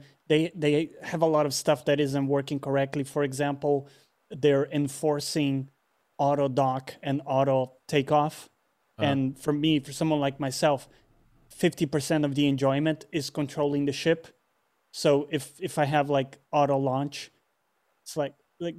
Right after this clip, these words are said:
Speaker 1: that removes, like, a huge part of the
Speaker 2: Okay,
Speaker 1: enjoyment
Speaker 2: yeah,
Speaker 1: from it.
Speaker 2: yeah.
Speaker 1: And I
Speaker 2: Uh,
Speaker 1: can't,
Speaker 2: 'cause it's a
Speaker 1: that, that
Speaker 2: sim
Speaker 1: can't
Speaker 2: for
Speaker 1: be
Speaker 2: you.
Speaker 1: changed.
Speaker 2: Yeah,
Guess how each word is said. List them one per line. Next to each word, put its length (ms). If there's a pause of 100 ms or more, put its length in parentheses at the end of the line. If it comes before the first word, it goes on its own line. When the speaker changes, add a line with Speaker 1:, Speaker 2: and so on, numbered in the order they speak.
Speaker 1:
that 160
removes, 460
like, 160 (140)
a 80
huge 340
part 160
of 100
the 120
Speaker 2:
Okay, 160
Speaker 1:
enjoyment 240
Speaker 2:
yeah, 80
Speaker 1:
from 120
it. 120
Speaker 2:
yeah. 80 (220)
Speaker 1:
And 100
I 40
Speaker 2:
Uh, 40
Speaker 1:
can't, 180
Speaker 2:
'cause 80
it's 100
a 60
Speaker 1:
that, 80
that 0
Speaker 2:
sim 300
Speaker 1:
can't 160
Speaker 2:
for 120
Speaker 1:
be 60
Speaker 2:
you. 100
Speaker 1:
changed. 300 (220)
Speaker 2:
Yeah, 160